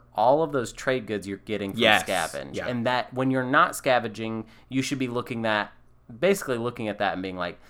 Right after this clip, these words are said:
Speaker 1: "Well, this was a bad round
Speaker 2: Yeah.
Speaker 1: because I didn't
Speaker 2: Yeah.
Speaker 1: scavenge."
Speaker 2: I think, I said this earlier, but I think you're gonna have a hard time finding trade partners that will help bail you out,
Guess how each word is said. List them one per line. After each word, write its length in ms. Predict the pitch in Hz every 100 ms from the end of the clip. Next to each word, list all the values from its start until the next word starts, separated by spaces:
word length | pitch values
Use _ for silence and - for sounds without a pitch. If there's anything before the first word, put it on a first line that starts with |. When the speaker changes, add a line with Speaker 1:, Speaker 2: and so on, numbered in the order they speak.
| - -
Speaker 1:
"Well, 120 | 117
this 100 | 131
was 100 | 127
a 40 |
bad 260 | 107 113 110
round 340 | 104 92 78 -
Speaker 2:
Yeah. 100 | -
Speaker 1:
because 140 | 117
I 100 | 104
didn't 320 | 101 113 92
Speaker 2:
Yeah. 180 | - 87
Speaker 1:
scavenge." 320 | 85 67 - -
Speaker 2:
I 160 | 101 135
think, 360 | 143 156 156 -
I 100 | -
said 180 | 113 147
this 160 | 123 113
earlier, 280 | 139 127 113
but 140 | -
I 60 | 113
think 180 | 135
you're 80 | 139
gonna 140 | 123 120
have 120 | 117
a 40 | 110
hard 300 | - 123 123
time 300 | 120 113 117
finding 540 | 113 110 104 98 98
trade 320 | 101 - 170 175
partners 400 | 113 95 101 104
that 100 | 78
will 100 | 101
help 340 | 101 90 -
bail 240 | 90 95
you 180 | 95 92
out, 300 | 92 90 95